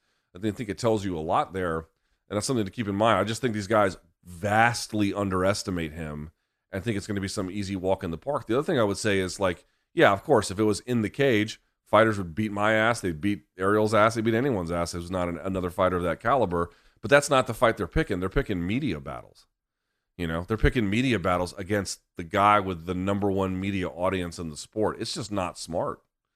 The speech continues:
You know, again, no one's above criticism if that's a real fair thing you wanna introduce, but just getting into, like, a war of words with him, especially if you're calling into question his character, like, you better have good evidence for that. You better be right. And if you're just, like,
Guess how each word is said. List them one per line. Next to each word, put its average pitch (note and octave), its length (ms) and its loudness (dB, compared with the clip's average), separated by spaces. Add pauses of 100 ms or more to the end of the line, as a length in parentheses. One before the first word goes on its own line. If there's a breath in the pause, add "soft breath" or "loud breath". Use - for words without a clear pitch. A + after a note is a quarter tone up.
(420)
You F2+ 80 -4
know, F#2 140 4
again, A#2 260 4 (180)
no A#2+ 200 4
one's C#3 260 4
above A2 240 2
criticism B2 480 4
if G2 100 -2
that's G#2 180 4
a G#2+ 60 4
real G2+ 380 4
fair G2+ 340 4
thing G#2 260 0
you G2 80 2
wanna F#2 220 4
introduce, F2+ 680 2 (340)
but G2 140 -6
just F#2 140 -4
getting C3+ 180 6
into, B2+ 160 0
like, G2+ 120 2
a F2 60 -6
war F#2+ 400 4
of D2 100 -6
words F2 380 -2
with D#3 160 -2
him, F#3 320 -2 (400)
especially C3+ 380 2
if A#2 80 0
you're G#2+ 100 -4
calling A2 300 0
into G#2 240 -4
question G#2 400 -2
his E2+ 280 -10
character, B2+ 400 -4
like, A2 160 -2
you A#2+ 80 -4
better G#2 360 2
have F#2+ 360 2
good F#2 180 0
evidence F#2 360 0
for D#2 140 -10
that. D2 180 -6
You E2+ 140 -6
better E2+ 320 -4
be E2+ 120 -4
right. E2 440 -2
And E2+ 100 -8
if E2 80 -8
you're F#2+ 100 -4
just, G#2 240 -4
like, F2+ 180 -2